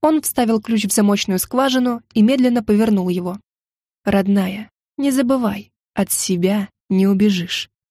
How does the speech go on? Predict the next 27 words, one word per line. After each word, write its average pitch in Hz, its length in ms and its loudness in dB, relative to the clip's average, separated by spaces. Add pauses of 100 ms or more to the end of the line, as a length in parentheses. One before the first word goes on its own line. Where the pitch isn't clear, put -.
(120)
услышала 247 580 0
я 220 140 2
над 202 220 2
ухом 208 400 -2
вкрадчивый 240 640 -2
шепот, - 420 -2 (180)
от 226 160 -2
которого 233 460 0
по 208 120 0
телу 220 260 -2
побежали 214 420 2
мурашки. 220 540 -4 (400)
«Просто 208 380 0
доверься 208 420 0
своему 180 360 0
сердцу». - 440 -6 (920)
Я 269 220 4
дернула 262 420 2
дверь 220 220 2
за 254 140 2
ручку, 220 380 -6 (360)
но 202 220 4
она 247 240 2
оказалась 202 460 0
заперта. 214 500 -4 (420)
Еще 202 520 2
раз 240 320 -4